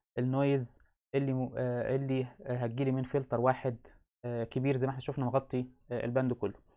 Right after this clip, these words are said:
طيب الكلام ده طبعًا مفيش حاجة، آه، بدون طبعًا مفيش ورد من غير شوك زي ما بيقولوا، او مفيش حلاوة من غير نار.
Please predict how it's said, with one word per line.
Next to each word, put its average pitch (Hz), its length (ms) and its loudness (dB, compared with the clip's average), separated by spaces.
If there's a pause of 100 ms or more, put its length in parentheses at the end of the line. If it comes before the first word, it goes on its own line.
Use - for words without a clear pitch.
(400)
طيب 120 280 4
الكلام 151 260 0
ده 139 80 -2
طبعًا 147 240 4
مفيش 135 400 -4
حاجة، 143 340 2 (1080)
آه، 113 500 0
بدون 127 380 0
طبعًا 131 360 2 (640)
مفيش 120 320 -4
ورد 139 180 4
من 127 100 0
غير 135 120 2
شوك 139 240 0
زي 123 120 0
ما 120 60 -2
بيقولوا، 135 240 2
او 131 40 2
مفيش 127 200 -10
حلاوة 143 200 2
من 131 60 0
غير 135 160 2
نار. 165 260 2